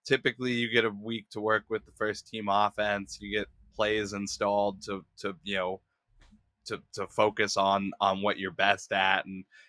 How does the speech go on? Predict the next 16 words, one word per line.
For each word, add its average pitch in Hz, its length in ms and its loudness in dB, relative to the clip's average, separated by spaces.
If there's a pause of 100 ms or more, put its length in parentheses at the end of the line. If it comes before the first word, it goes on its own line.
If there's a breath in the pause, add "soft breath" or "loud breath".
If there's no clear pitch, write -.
(100)
you 107 120 -16
put 147 220 6
the, 117 200 2 (160)
the 110 80 -2
quarterback 107 640 4
in 104 100 -2
an 98 100 -2
opportunity, 98 960 -4
give 110 120 -2
him 104 120 -6
the 95 60 -8
best 95 300 -2
opportunity 95 580 -4
to 92 100 -14
su-, - 280 -14
succeed. 107 760 -8